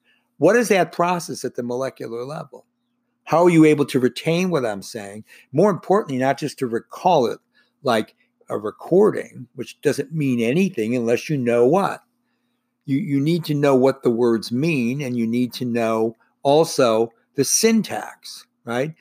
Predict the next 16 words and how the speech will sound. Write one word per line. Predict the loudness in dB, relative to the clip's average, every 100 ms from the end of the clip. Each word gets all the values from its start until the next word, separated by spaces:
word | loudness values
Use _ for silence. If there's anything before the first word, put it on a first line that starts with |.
| _ -4
You | -2
need | 0
to |
know | 2 2
how | 4 4
the | 4
words | 4 2
fit | 0 -4 -2
together. | 0 2 0 -8 _ _ _ _
So | -2 0
language | 2 2 2 0 0
itself | -6 -6 -2 -2 -2 -8
is | -12
a | -12
constant | -10 -4 -2 -4 -10 -10 -14 _ _ -6
exercise | -6 -4 -8 -8 -6 -10 -10 -12 -16 -20